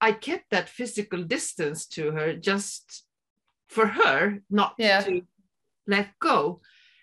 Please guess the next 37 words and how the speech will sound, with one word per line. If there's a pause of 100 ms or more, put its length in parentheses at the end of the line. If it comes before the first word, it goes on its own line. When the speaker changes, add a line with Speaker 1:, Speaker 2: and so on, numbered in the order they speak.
(140)
Speaker 1:
And (500)
I
just
said, (200)
you
know,
"I
think
you
should
try
to
eat
something." (140)
Um, (240)
and
then
I
just
started
walking
ahead
of
the
group. (1500)
Speaker 2:
Oh,
wow.
Speaker 1:
Which
may
sound
very
rude,
but (1160)
I
had
a (120)
plan.